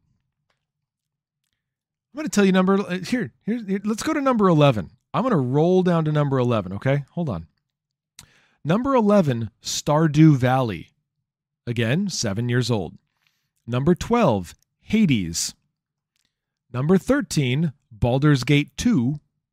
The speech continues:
Okay, number thirteen was Baldur's Gate two. That's a twenty-three-year-old game. Number fourteen, RimWorld. Number fifteen, Minecraft.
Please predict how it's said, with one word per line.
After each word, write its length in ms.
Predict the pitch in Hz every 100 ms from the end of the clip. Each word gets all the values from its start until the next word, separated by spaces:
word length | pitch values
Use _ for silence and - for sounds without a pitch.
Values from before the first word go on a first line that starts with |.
| _ _ _ _ _ _ _ _ _ _
Okay, 140 | 117 160
number 240 | 143 143
thirteen 580 | 135 - 226 - 175 147
was 160 | 139 110
Baldur's 480 | 123 135 147 139
Gate 280 | 117 135 -
two. 400 | - 202 117 110 - _ _ _
That's 280 | 139 151 160
a 80 |
twenty-three-year-old 1400 | 131 - 156 151 180 147 - 139 139 139 143 139 147 165
game. 340 | 123 101 143 156 _ _ _ _ _ _ _ _ _ _ _ _ -
Number 260 | 127 156 160
fourteen, 640 | - 170 165 - 156 170
RimWorld. 680 | 147 135 131 123 131 196 - _ _ _ _ _ -
Number 280 | 127 160 185
fifteen, 840 | - 262 311 - 151 127 135 151 _ -
Minecraft. 920 | 147 170 190 180 123 98 - - -